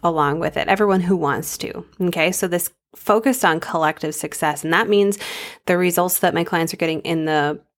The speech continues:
programs that I have are paramount. That means the connections that I'm making with other business owners are equally supportive, which they always have been,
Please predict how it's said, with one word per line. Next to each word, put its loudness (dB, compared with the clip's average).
programs 0
that 2
I 4
have 2
are 2
paramount. -4
That 4
means 0
the -4
connections 2
that 0
I'm 2
making 0
with -4
other -2
business -4
owners 0
are -2
equally -4
supportive, -4
which -4
they 4
always 4
have 2
been, 4